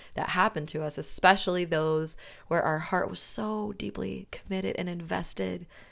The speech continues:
and our energy and our resources, all of it, just full,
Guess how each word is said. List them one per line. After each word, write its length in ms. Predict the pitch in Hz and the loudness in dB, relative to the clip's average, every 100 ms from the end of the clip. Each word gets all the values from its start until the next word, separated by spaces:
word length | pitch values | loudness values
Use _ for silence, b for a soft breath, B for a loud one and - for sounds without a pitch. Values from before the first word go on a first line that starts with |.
| B B B | B B B
and 120 | 175 | 0
our 80 | 185 | 0
energy 480 | - 196 170 180 175 | 0 0 0 -2 -2
and 120 | - | -2
our 100 | 170 | -2
resources, 760 | 165 190 202 196 180 170 - 170 - | -2 0 0 2 0 0 -4 -6 6
all 320 | 175 185 190 | 8 10 8
of 140 | 170 | 4
it, 160 | 160 - | -2 -4
just 260 | 165 - - | -8 -8 -4
full, 560 | 185 185 175 160 147 | 0 4 4 2 -2